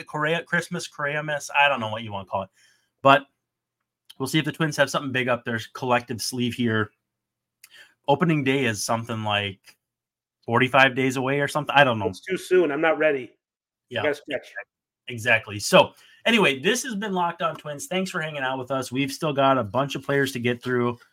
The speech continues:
Speaker 1: And again, if the Twins would just make a signing outside of extending Kyle Farmer, who they still might trade,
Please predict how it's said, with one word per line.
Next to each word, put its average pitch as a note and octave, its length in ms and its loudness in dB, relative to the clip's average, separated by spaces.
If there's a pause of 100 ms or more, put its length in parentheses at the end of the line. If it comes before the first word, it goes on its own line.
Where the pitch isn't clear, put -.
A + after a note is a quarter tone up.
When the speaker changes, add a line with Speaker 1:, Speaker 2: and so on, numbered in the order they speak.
(300)
Speaker 1:
And B2 120 2
again, A#2 240 2
if G#2+ 100 -6
the B2 80 -8
Twins B3 260 -2
would G3 100 -2
just C#3+ 240 -6
make A2+ 360 -2
a A#2+ 80 -2
signing A2+ 500 0
outside A2 480 0
of G2+ 240 -6 (640)
extending A#2+ 640 -4
Kyle A2 320 4
Farmer, B2 640 -4 (200)
who A2+ 80 -4
they G2+ 100 -4
still G#2 240 -6
might G#2 200 -2
trade, G#2+ 420 -8